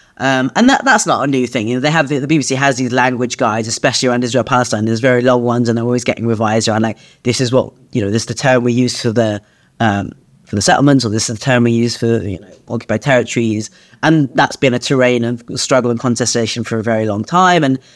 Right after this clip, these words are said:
um, the, the fact is that the power asymmetry we see with the Israeli military and the Palestinian people is, is mimicked in the communications arena, where the, the pro-Israel, um,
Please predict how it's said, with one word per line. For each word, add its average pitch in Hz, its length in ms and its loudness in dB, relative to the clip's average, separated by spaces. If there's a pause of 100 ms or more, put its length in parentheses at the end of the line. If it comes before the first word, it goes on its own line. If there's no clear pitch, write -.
(260)
um, 113 400 -2
the, 123 120 -2
the - 220 -6
fact 135 280 0
is 123 140 0
that - 100 -4
the - 80 -6
power 143 320 2
asymmetry 139 580 0
we 120 120 0
see 127 260 0
with 120 200 -4 (320)
the 120 60 -4
Israeli 123 380 2
military 156 420 2
and 135 80 2
the 127 60 -2
Palestinian 123 500 -2
people 208 380 2
is, 135 180 -4
is 127 240 -6
mimicked 135 480 0
in 131 160 4
the 120 260 -2 (400)
communications 143 680 2
arena, 143 320 4
where 107 220 -4
the, 113 280 0
the 107 140 -4
pro-Israel, 120 800 0
um, 113 500 0